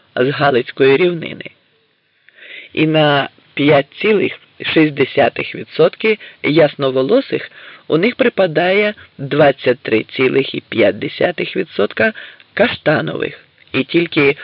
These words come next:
шістдесят вісім цілих і шість десятих відсотка темноволосих. А на західному узгір'ю Карпат у колишніх угорських русинів, також мною обслідуваних,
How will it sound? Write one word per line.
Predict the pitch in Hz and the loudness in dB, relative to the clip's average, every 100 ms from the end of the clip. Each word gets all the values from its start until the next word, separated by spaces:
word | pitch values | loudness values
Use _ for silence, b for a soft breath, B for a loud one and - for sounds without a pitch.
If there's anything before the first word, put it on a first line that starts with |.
| B B - | B B -4
шістдесят | - 143 139 131 127 113 | 0 2 0 0 0 0
вісім | 123 185 185 98 98 - _ | -2 -4 -4 -6 -8 -12 _
цілих | - 113 110 113 - | 0 0 0 -4 -4
і | 117 101 | -4 -4
шість | - 131 127 | -4 -4 -2
десятих | 123 - 113 - 127 | -4 0 0 0 -6
відсотка | - - - 240 - 190 b b _ | -12 -6 -2 -2 -2 -4 b b _
темноволосих. | - 147 160 160 165 - - - - - _ _ _ _ _ _ _ _ _ B B B B | 0 0 0 -2 -4 -6 -10 -14 -20 -20 _ _ _ _ _ _ _ _ _ B B B B
А | - 143 139 143 | -2 2 2 2
на | 135 151 151 | 2 2 2
західному | 175 175 - 180 175 147 143 117 | 2 0 0 0 0 -2 -2 -2
узгір'ю | - 131 143 147 131 113 | 0 -2 0 0 2 2
Карпат | - 120 - 247 277 - _ _ _ _ - | 2 -2 -2 -2 -2 -6 _ _ _ _ -4
у | 143 | -2
колишніх | - 139 139 139 - 139 - - _ _ _ _ _ b b b b b - | 2 2 2 0 -4 -8 -8 -16 _ _ _ _ _ b b b b b 0
угорських | 160 151 143 - - 151 | 2 4 2 0 -4 0
русинів, | 135 143 - 302 160 131 b b b b b b b _ | 0 -2 0 -2 -2 -8 b b b b b b b _
також | 160 - 135 - | -2 2 0 0
мною | 139 139 117 107 | -2 0 2 4
обслідуваних, | 113 123 - 117 110 95 107 98 - | 2 0 -2 -2 -2 -4 -6 -8 -12